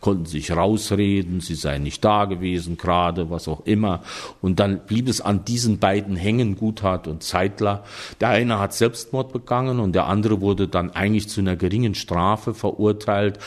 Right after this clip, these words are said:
wurde dann zur Bewährung weggeschickt und ist dort dann im Kampf, wie es dann so schön heißt, bei den Nazis gefallen.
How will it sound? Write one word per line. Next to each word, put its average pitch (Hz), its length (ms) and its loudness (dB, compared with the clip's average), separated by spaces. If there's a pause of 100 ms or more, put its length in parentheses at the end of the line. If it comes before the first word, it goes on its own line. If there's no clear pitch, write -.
(240)
wurde 104 300 4
dann 104 420 0
zur 98 200 0
Bewährung 87 680 2
weggeschickt - 640 -4
und 92 160 -4
ist - 240 -6
dort 82 320 0
dann 80 220 -4
im 82 160 -4
Kampf, 87 380 -2
wie 90 100 0
es 85 140 -6
dann 80 180 -2
so 82 160 -2
schön 85 340 0
heißt, 85 400 -2
bei 85 160 -2
den 82 200 0
Nazis 82 580 -4 (340)
gefallen. - 540 -4